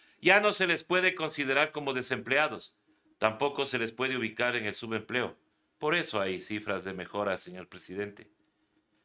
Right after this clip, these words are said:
Porque aquellos que nos cansamos de buscar trabajo porque ya nos consideran viejos o porque simplemente nos cierran las puertas de todo lado, porque usted, señor presidente, es encargado de decir que todos los que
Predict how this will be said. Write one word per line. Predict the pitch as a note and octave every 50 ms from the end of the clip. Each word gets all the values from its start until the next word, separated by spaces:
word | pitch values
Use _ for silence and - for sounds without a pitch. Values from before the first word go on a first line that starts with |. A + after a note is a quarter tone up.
| _ _ _ _ _ _ _
Porque | - D3 D3+ - E3+
aquellos | D#3+ E3 - G3+ A3 A3+ F#3 F3+ F3+ F3 - - - - - _ _ _ _ _ _ _ _ _ _ _ _ _ _ _ -
que | C#3 D3
nos | D3 D3+ D3 -
cansamos | - D#3 C#3+ C#3 - - F3+ G#3 G#3+ G#3 G3 E3+ C#3+
de | D3
buscar | D3 C#3 C#3 - - D#3+ D#3+ D#3+
trabajo | D#3 D#3+ C#3+ C#3+ D#3 D#3+ D#3 D#3 D3 -
porque | - A#2 A2+ - A#2 A#2
ya | B2+ C#3
nos | C#3+ C#3+ C#3 -
consideran | - B2 A2 - A2+ A2+ A2+ A#2+ C3 B2+ B2+ A#2 G#2+ G2
viejos | A2 A#2+ C3+ D3 - - - F2+ D#2+ - - - _ _ _ _ _ _ _ _ _ _ _ _ _ _ _ _ _ _
o | - A2+ -
porque | B2 C3 B2+ -
simplemente | - E3 E3+ E3 D#3+ D#3 D3 D3 D#3+ E3 E3 D#3+ D#3
nos | C3+ B2+ A#2
cierran | - D3+ D#3 D3 D#3 D3+
las | C3+ B2 -
puertas | - - C#3 D3+ D3+ D3+ C#3 A#2 A2
de | G#2+ G#2
todo | G#2+ B2+ C3+ C3+ C3
lado, | C3 B2+ C3+ C3+ B2+ A2+ G#2 G#2 - - _ _ _ _ _ _ _ _ _ _ _ _ _ _ _ _ _ _ _ _ _ _ _ _ _ _ _ _ _ -
porque | F#2 F#2 - - F2+
usted, | F2 - - B2 C3 B2+
señor | - G#2+ G2+ G2 G2 -
presidente, | - G2+ F#2+ - G2 G2 G#2+ G#2 G#2
es | - G2+
encargado | F2+ E2+ - F#2+ F#2 F#2 G2+ A2 A2 G#2+
de | G2+ G2
decir | F#2 F2+ - A2+ A2 A2+
que | - G2
todos | - - - A#2+ C3 D3 D3 C3+ A#2
los | G#2 G2+ G2 -
que | - F#2+ E2+ D2